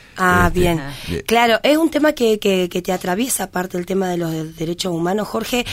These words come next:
Speaker 1: y escuchándote las presidencias de los lugares en donde estás y un poco siguiendo la línea de tus proyectos, quienes seguimos sobre todo la información política, eh, has mantenido una coherencia clara respecto a, a los ejes que han atravesado tu vida,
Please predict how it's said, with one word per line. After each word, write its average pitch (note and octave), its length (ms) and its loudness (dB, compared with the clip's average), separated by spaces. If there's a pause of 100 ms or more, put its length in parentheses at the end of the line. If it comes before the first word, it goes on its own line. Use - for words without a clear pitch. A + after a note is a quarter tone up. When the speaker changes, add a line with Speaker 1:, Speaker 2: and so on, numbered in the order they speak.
(200)
Speaker 1:
y A3 220 2
escuchándote C4 560 -2
las B3+ 140 2
presidencias A3 640 0
de F#3+ 120 2
los F3+ 120 2
lugares F#3+ 380 2
en G3 60 4
donde F3+ 220 0
estás A3 420 2
y G3 120 2
un F#3+ 120 0
poco G3+ 300 0
siguiendo G3 340 0
la F#3+ 100 4
línea G3 220 2
de G3 40 4
tus E3+ 120 -6
proyectos, - 480 -2
quienes F3 320 0 (260)
seguimos G3 460 2
sobre F3 200 -2
todo G3 140 2
la F#3 80 2
información F3 480 0
política, G3+ 560 0 (380)
eh, E3 140 0
has A3 100 4
mantenido A3+ 340 2
una G#3+ 160 2
coherencia F#3 800 2 (160)
clara G3+ 600 4 (300)
respecto F3 880 2
a, D#3 280 2
a D#3 160 0
los D#3 200 0
ejes A#3+ 180 0
que F#3+ 120 2
han F#3 140 4
atravesado F#3 440 0
tu E3+ 120 0
vida, A3+ 320 4